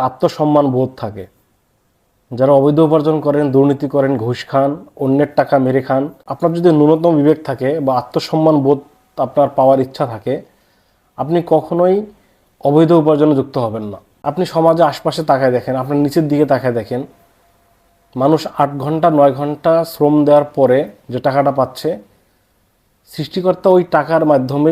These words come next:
ওই সামান্য অর্থের মাধ্যমেই তার পরিবার চালানোর ব্যবস্থা রেখেছেন। কষ্ট হচ্ছে, এই কষ্টটা হবে, কিন্তু এই যে কষ্ট, এই কষ্টের মধ্যেও তাদের মধ্যে একটা আত্মসম্মান বোধ আছে যে না,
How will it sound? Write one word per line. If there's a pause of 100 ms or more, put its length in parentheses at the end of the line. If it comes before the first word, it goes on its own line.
ওই
সামান্য
অর্থের
মাধ্যমেই
তার (120)
পরিবার
চালানোর
ব্যবস্থা
রেখেছেন। (1200)
কষ্ট
হচ্ছে, (760)
এই
কষ্টটা
হবে, (640)
কিন্তু
এই
যে (360)
কষ্ট, (400)
এই (120)
কষ্টের
মধ্যেও (200)
তাদের
মধ্যে
একটা
আত্মসম্মান (120)
বোধ
আছে (760)
যে
না,